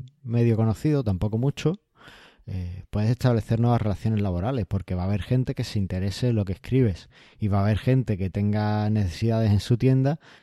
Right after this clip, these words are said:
que crea que puede contactar contigo para, para cubrirlas, ¿vale? Entonces,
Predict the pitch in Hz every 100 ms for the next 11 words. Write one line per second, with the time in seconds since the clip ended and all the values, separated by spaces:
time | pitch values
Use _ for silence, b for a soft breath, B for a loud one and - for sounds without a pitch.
0 | B 113 101 107 113 120 120 107 110 110
1 | 127 120 104 107 107 98 87 131 107 92
2 | 95 92 90 90 - 92 85 92 92 85
3 | 80 82 _ _ _ _ 107 104 170 b
4 | b b b 98 95 98 107 110